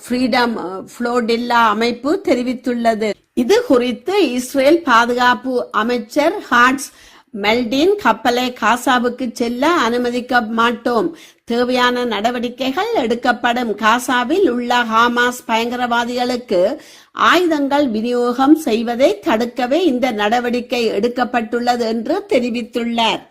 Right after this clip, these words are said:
இதனிடையே, கப்பலில் இருந்தவர்கள் கைகளை உயர்த்திய நிலையில் அமைந்திருக்கும் போட்டோ வெளியாகி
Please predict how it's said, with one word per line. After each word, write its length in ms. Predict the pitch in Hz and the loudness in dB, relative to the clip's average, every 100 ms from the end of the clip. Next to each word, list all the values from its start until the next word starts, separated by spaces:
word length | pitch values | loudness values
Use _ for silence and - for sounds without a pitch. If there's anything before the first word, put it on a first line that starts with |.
| _ _ _ _ _ _ _ _ _ | _ _ _ _ _ _ _ _ _
இதனிடையே, 840 | 196 208 233 240 240 247 277 415 - | 0 2 2 0 -2 4 4 4 0
கப்பலில் 520 | 247 - 254 254 233 | -2 -2 -4 -4 -6
இருந்தவர்கள் 840 | 196 226 240 240 240 240 302 453 - | -6 -6 -6 -4 -6 2 2 2 0
கைகளை 440 | 233 240 254 254 | 0 0 0 0
உயர்த்திய 600 | 226 214 247 240 240 262 | 0 0 0 -2 -4 -2
நிலையில் 520 | 247 247 254 254 392 | 0 -2 0 2 4
அமைந்திருக்கும் 840 | 240 226 254 240 240 240 - 247 - | 2 2 2 2 0 -2 -4 -6 -4
போட்டோ 400 | 233 226 269 339 | -4 -4 0 2
வெளியாகி 880 | 349 233 240 240 247 214 180 214 | 2 0 2 2 2 2 2 0